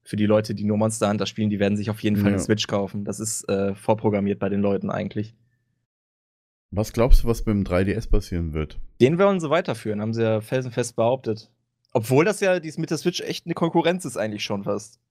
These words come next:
Speaker 2: Ja,
Speaker 1: Ist
Speaker 2: dass
Speaker 1: ja
Speaker 2: sie nur einen Bildschirm weniger hat, ohne
Speaker 1: Aber
Speaker 2: drei D.
Speaker 1: ich, ich persönlich warte ja auch, dass der mal abgeschrieben wird, weil ich ständig Grabber-Probleme hab mit dem Scheißding. Weil
Speaker 2: Stimmt, du hast ja
Speaker 1: Grabber
Speaker 2: letztens irgendwie dein Dinges zurückgeschickt, ne?
Speaker 1: Ja, den hab ich einfach, ich hab
Speaker 2: Ja,
Speaker 1: einfach einen
Speaker 2: das
Speaker 1: neuen
Speaker 2: tut mir
Speaker 1: U-S-B-Anschluss von meinem Onkel dran löten lassen.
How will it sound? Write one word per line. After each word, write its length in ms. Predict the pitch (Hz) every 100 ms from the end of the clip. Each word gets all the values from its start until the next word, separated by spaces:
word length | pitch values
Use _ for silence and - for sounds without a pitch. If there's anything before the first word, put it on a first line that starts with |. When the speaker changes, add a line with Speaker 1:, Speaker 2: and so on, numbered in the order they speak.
| _ -
Speaker 2:
Ja, 160 | 98
Speaker 1:
Ist 120 | 95
Speaker 2:
dass 160 | 92 131
Speaker 1:
ja 60 | 101
Speaker 2:
sie 40 |
nur 140 | 98
einen 160 | 98 95
Bildschirm 280 | 95 117 101
weniger 360 | 104 104 85
hat, 220 | 82 80 -
ohne 240 | 80 87 80
Speaker 1:
Aber 180 | 123
Speaker 2:
drei 80 | 135
D. 80 | 78
Speaker 1:
ich, 200 | 73 -
ich 220 | 143 - _ -
persönlich 600 | 127 135 165 175 - _
warte 380 | 127 139 151 -
ja 60 | 135
auch, 120 | -
dass 180 | 139 -
der 100 | 113
mal 100 | 110
abgeschrieben 540 | 113 - - 131 127
wird, 200 | 139 147
weil 80 | 113
ich 100 | 110
ständig 280 | 139 143 -
Grabber-Probleme 760 | 123 147 160 - 107 107 104
hab 120 | 104
mit 100 | - 107
dem 80 |
Scheißding. 580 | 101 101 101 - 107 131 _ _ _ _ _ _
Weil 180 | 110 107
Speaker 2:
Stimmt, 180 | 170 160
du 60 |
hast 60 | 101
ja 60 |
Speaker 1:
Grabber 100 | 135
Speaker 2:
letztens 240 | 98 98 107
irgendwie 160 | 110
dein 180 | 95 90
Dinges 300 | 87 143 -
zurückgeschickt, 580 | 87 78 - 85 69 -
ne? 220 | 95 120 -
Speaker 1:
Ja, 460 | 120 127 123 127 131
den 260 | 120 113
hab 100 | 117
ich 160 | 117 110
einfach, 320 | 110 117 113
ich 140 | - 127
hab 80 |
Speaker 2:
Ja, 60 | 117
Speaker 1:
einfach 160 | 117 110
einen 80 |
Speaker 2:
das 60 | 113
Speaker 1:
neuen 80 | 113
Speaker 2:
tut 80 | 113
mir 40 |
Speaker 1:
U-S-B-Anschluss 500 | - 127 117 - 110
von 100 | 110
meinem 180 | 110 107
Onkel 240 | 117 110
dran 160 | 107 104
löten 240 | 104 95
lassen. 300 | 104 104 -